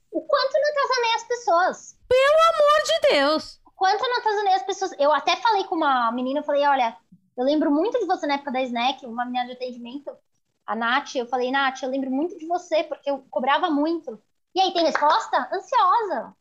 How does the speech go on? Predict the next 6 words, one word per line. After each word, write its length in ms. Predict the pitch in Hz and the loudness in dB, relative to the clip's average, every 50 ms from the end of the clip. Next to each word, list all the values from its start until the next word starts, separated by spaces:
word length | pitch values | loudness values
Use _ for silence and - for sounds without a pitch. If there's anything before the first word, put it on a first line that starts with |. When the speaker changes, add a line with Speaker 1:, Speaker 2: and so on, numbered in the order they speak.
| _ _ | _ _
Speaker 1:
ansiosa. 360 | 381 - - 508 494 480 453 - - _ _ _ _ - | -20 -8 -4 -2 -2 -2 -2 -6 -10 _ _ _ _ 0
E 80 | 415 | 2
eu 80 | 587 587 | 2 4
nem 160 | 571 587 640 | 4 2 2
sou 160 | 605 605 622 622 | 2 0 0 2
publicitária. 960 | 554 523 508 539 523 - - - - 427 392 427 480 494 415 285 208 180 | 2 0 0 -2 -4 -6 -6 -2 2 2 2 2 2 2 0 -2 -2 -4